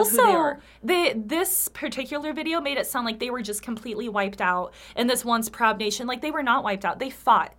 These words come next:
Speaker 2: tooth and nail.
Speaker 1: Yeah,
Speaker 2: They are still
Speaker 1: to
Speaker 2: there.
Speaker 1: still be here.
Speaker 2: Yeah, they are still
Speaker 1: Don't
Speaker 2: there
Speaker 1: take that away
Speaker 2: today.
Speaker 1: from them.
Speaker 2: No, how dare you?
Speaker 1: Yeah,
Speaker 2: Like,
Speaker 1: ew.
Speaker 2: fucking speaking for somebody like that. So, yeah, anyways, it's just, it's
Speaker 1: This one was darker,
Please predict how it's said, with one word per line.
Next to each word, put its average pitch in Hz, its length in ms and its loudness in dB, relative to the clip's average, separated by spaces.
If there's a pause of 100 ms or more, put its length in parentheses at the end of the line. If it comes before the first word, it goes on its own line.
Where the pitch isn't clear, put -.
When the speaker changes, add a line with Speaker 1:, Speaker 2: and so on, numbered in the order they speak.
(140)
Speaker 2:
tooth 277 340 -6
and 226 260 -2
nail. 196 460 -6
Speaker 1:
Yeah, 277 220 -2
Speaker 2:
They 330 140 6
are 247 160 8
still 294 480 2
Speaker 1:
to 285 60 4
Speaker 2:
there. - 80 -2
Speaker 1:
still 262 340 2
be 214 260 -2
here. 196 160 -2
Speaker 2:
Yeah, 220 120 6
they 294 160 4
are 185 80 0
still - 420 -2
Speaker 1:
Don't 254 200 6
Speaker 2:
there 262 60 2
Speaker 1:
take 320 220 -2
that 320 140 2
away 208 260 2
Speaker 2:
today. 208 280 6
Speaker 1:
from 185 100 -2
them. 135 340 -6
Speaker 2:
No, 311 220 2
how 339 200 2
dare 220 420 0
you? 165 380 -6
Speaker 1:
Yeah, 202 360 4
Speaker 2:
Like, 220 260 6
Speaker 1:
ew. 214 220 0 (260)
Speaker 2:
fucking 269 380 0
speaking 208 460 -8
for 202 140 -8
somebody 196 400 -6
like 190 200 -6
that. 202 180 4
So, 359 120 2
yeah, 311 200 8
anyways, 233 400 2
it's 208 180 -2
just, 208 440 -2
it's 202 240 -2
Speaker 1:
This 277 240 0
one 277 180 2
was 254 160 -2
darker, 240 320 2